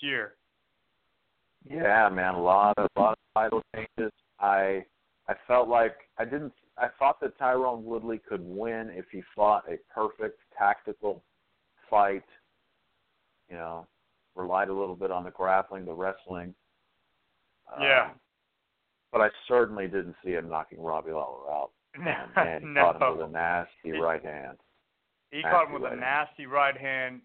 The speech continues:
Speaker 1: and usually Robbie Lawler can come back from those, but he couldn't, he didn't recover. Tyron Woodley pounced on him and, uh, put him to sleep. I think, uh, put him out and woke him back up.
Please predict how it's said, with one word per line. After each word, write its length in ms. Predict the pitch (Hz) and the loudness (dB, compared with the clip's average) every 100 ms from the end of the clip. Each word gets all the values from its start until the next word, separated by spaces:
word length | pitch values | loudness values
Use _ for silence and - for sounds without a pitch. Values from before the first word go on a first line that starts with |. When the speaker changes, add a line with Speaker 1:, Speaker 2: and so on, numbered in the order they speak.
| _ | _
Speaker 1:
and 200 | 135 120 | -14 -12
usually 280 | 151 175 156 | -12 -10 -10
Robbie 340 | 139 143 139 | 0 0 0
Lawler 300 | 131 139 139 | -2 0 0
can 200 | 127 120 | -4 -12
come 200 | 117 135 | -8 -6
back 280 | 117 127 131 | 2 2 2
from 160 | - 143 | -8 -6
those, 320 | 151 151 151 135 113 _ | -4 -4 -6 -14 -20 _
but 320 | 127 123 123 | -4 -2 -6
he 180 | _ 139 | _ -16
couldn't, 360 | 147 156 151 135 | -8 -6 -6 -10
he 180 | 110 127 | -14 -10
didn't 180 | 156 131 | -10 -8
recover. 560 | 135 135 151 160 110 _ _ _ _ _ | -10 0 2 2 -2 _ _ _ _ _
Tyron 320 | 143 151 151 139 | -2 -2 -2 -4
Woodley 260 | 151 135 117 - | -6 -6 -12 -2
pounced 360 | 143 143 139 | 0 0 -4
on 200 | 160 143 | -4 -4
him 380 | 139 151 156 147 - | -4 -6 -6 -12 -16
and, 440 | 123 123 120 120 113 | -8 -8 -8 -10 -4
uh, 240 | 117 113 | -2 -4
put 220 | 110 147 | -6 -6
him 100 | 160 | -6
to 80 | 147 - - | -6 -12 -8
sleep. 380 | 139 160 - _ - | -4 -4 -6 _ -10
I 100 | 117 | -4
think, 200 | 147 120 - 120 | -4 -6 -6 2
uh, 300 | 117 110 104 | 4 4 2
put 200 | - 143 | -2 -2
him 140 | 131 | 2
out 260 | 135 143 120 | 4 4 0
and 180 | 135 | -4
woke 200 | 127 127 127 | -2 -2 -2
him 100 | 123 | -2
back 260 | 123 117 | 0 0
up. 260 | 127 117 | -2 -2